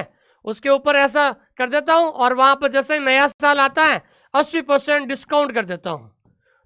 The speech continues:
तो दस हजार का अस्सी परसेंट कितना होता है? एक हजार नौ सौ निन्यानवे होता है,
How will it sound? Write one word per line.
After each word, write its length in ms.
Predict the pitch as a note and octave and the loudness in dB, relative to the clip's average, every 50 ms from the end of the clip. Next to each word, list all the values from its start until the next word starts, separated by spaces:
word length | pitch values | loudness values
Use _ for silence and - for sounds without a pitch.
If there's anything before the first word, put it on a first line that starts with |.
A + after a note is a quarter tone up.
| _ | _
तो 60 | G#3+ G#3 | -8 0
दस 220 | B3+ D#4+ E4+ C#4 | 0 0 2 2
हजार 320 | D#4 C#4 C4+ C#4+ D4 D4+ D4+ | 0 2 4 4 4 4 4
का 140 | C#4 D4+ D4 | 2 2 2
अस्सी 160 | D4 D4 D4+ D4 | 0 0 -4 -4
परसेंट 380 | D4 C#4+ - D4+ D4 D4 C4 | -4 -4 -2 -2 -4 -4 -4
कितना 240 | B3 C#4+ A#3+ D4+ D4 | -8 -6 -2 0 0
होता 320 | C4 A3+ G#3+ E3+ - G3+ | 2 2 0 -2 -2 -2
है? 100 | E3+ C3+ - _ _ _ _ _ _ | -4 -4 -8 _ _ _ _ _ _
एक 220 | A3+ B3 C4+ B3+ B3+ | 0 2 2 2 2
हजार 280 | C4 A3 C4 C4+ C4+ C4 | 0 0 2 2 2 2
नौ 200 | B3 A#3+ A#3+ A#3+ | 2 0 0 0
सौ 140 | - C#4 C4+ | 0 -2 -4
निन्यानवे 400 | B3+ B3 B3 B3+ C4+ C#4+ D#4 D4+ | -4 -2 -2 0 0 0 0 0
होता 320 | C#4+ C4 B3 B3 - A#3+ A#3+ | 0 0 0 0 -2 -2 0
है, 200 | A3 A3 G3+ | 0 -2 -6